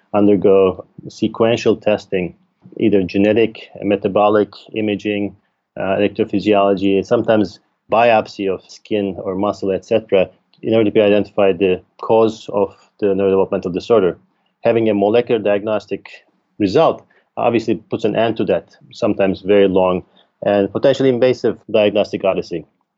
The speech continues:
In some select situations, having a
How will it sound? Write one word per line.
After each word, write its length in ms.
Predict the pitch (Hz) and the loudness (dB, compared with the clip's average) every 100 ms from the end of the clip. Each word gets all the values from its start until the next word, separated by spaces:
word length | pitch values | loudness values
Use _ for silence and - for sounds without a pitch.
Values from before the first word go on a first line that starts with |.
| _ _ _ _ | _ _ _ _
In 160 | 131 123 | -2 0
some 320 | 147 139 120 | 0 0 -2
select 360 | - 131 147 160 | -6 -2 0 -2
situations, 800 | 147 - 120 107 - 127 160 - | -6 -8 -4 -4 -4 -10 -12 -10
having 260 | 120 110 110 | -8 -4 0
a 140 | 107 | -2